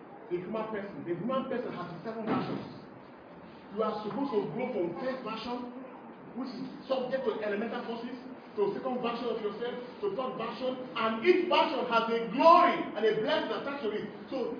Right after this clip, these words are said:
certain blessings cannot come to you until you grow from your first version to the version that carries that blessing. You can't be living the lower version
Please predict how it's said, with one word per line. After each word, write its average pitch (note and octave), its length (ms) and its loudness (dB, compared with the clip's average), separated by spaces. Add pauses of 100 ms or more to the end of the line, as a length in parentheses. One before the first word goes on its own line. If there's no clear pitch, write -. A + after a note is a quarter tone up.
(160)
certain E4+ 320 0
blessings D4 320 0
cannot C4+ 240 2
come B3 240 2
to G3+ 80 -2
you A#3 560 6
until A#3 320 4
you A#3+ 240 2
grow D#4+ 240 6
from A3+ 160 2
your G#3+ 240 2
first D4+ 240 2
version C4 320 2 (160)
to A3+ 80 -4
the G#3 160 4
version C#4 240 2
that A#3+ 160 -2
carries A#3+ 160 -4
that G#3+ 160 -2
blessing. - 400 -2 (720)
You G3+ 80 -10
can't E4+ 240 0
be A#3+ 160 -4
living E4+ 400 4
the - 160 6
lower D4+ 160 2
version C#4 400 2